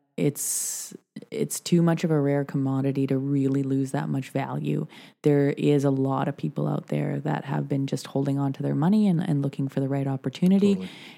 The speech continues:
Speaker 1: And when they think it's a deal, you know, they jump on it.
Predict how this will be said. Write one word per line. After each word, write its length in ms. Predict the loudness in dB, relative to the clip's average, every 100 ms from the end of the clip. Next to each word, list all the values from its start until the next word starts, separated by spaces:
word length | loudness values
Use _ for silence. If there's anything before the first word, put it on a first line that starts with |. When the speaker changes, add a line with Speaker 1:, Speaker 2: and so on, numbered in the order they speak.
| -2
Speaker 1:
And 500 | 2 2 2 0 -4 -6
when 280 | 0 2 2
they 200 | 4 2
think 240 | 2 -2
it's 140 | 0 0
a 40 |
deal, 480 | 2 4 4 4 0 -6 _ _ _ _ _ -4
you 160 | 2
know, 240 | 2 2 -2 _ _ -6
they 140 | -4
jump 280 | -2 -4 -4
on 160 | -8 -12
it. 220 | -14 -20